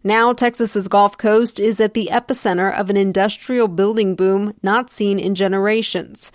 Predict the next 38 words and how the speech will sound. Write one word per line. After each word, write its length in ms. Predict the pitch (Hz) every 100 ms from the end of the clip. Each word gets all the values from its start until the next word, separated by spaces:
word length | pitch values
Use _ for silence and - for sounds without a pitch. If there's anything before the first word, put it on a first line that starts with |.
| - - _ -
More 200 | 202 220
than 160 | 208
eighty 320 | 185 214 233 220
plants, 640 | - 214 226 240 - - -
terminals, 560 | 233 226 233 240 240
and 320 | 208 233 233
other 220 | 196 202 185
projects 640 | - 240 240 220 208 -
are 180 | 202 226
in 80 | 208
the 100 | 190
works 460 | 180 220 240 -
or 220 | 196 185 175 -
planned 320 | 214 202 202
up 220 | 196 208
and 100 | 285
down 220 | 208 180
the 80 | 175
coast, 540 | - 190 208 240 - - - _
from 200 | - 214
Port 220 | - 214 196
Arthur 340 | 196 208 233
to 120 | 233
Brownsville, 760 | 202 185 190 214 214 220 247 277 -
according 400 | 175 - 190 185
to 120 | -
a 120 | 180 185
Center 340 | - 214 214
for 160 | - 175
Public 340 | - 196 202
Integrity 640 | 175 175 190 196 208 254 254
and 220 | - 175
Texas 320 | 175 196 - 180
Tribune 420 | - 185 185 180
review 520 | 175 165 226 226 208
of 240 | - 220
corporate 360 | - 170 - -
plans. 640 | - 214 175 - - -